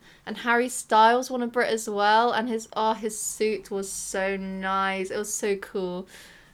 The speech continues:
Um, and his little handbag. Oh, ooh. It was a good night, that one, yeah.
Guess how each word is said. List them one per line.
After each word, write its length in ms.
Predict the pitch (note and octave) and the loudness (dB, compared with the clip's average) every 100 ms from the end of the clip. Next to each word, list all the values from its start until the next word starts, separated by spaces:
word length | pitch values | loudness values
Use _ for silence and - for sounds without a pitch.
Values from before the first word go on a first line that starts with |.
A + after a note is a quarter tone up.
| - | -4
Um, 380 | G#3+ G#3 G3+ G3 | -2 -2 -4 -6
and 100 | G#3+ | -6
his 120 | G#3+ | -4
little 160 | G#3 | -4
handbag. 420 | G3+ - A3 G#3 - | -6 -10 -10 -10 -6
Oh, 480 | C4 G4 G#4 G4 - - - | 0 2 2 0 -10 -20 -6
ooh. 540 | F4+ G4 F#4+ F#4 D#4 - - - | 0 4 4 4 2 -4 -18 -4
It 80 | A#3 | -2
was 100 | A#3 | 0
a 60 | |
good 160 | A#3+ G#3+ | 0 2
night, 220 | F#3+ E3+ | 0 -2
that 160 | D#3 D3+ | -4 -6
one, 260 | D#3 E3 | -8 -8
yeah. 200 | E3+ D#3+ | -10 -12